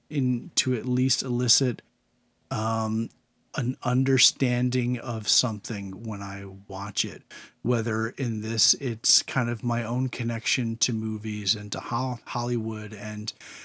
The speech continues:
and how I came into that, or whether it's with Django Unchained and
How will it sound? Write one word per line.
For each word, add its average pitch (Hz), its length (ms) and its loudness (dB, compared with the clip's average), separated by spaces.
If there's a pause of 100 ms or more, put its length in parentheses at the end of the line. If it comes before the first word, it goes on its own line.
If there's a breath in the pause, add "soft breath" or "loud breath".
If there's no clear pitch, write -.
(200 loud breath)
and 110 200 0
how 113 340 0
I 113 160 0
came 113 300 -4
into 104 300 -2
that, 101 320 -4
or 110 240 -2
whether 104 400 -6
it's 101 220 -4
with 120 120 0
Django 110 440 -2
Unchained 180 640 4
and 113 240 -2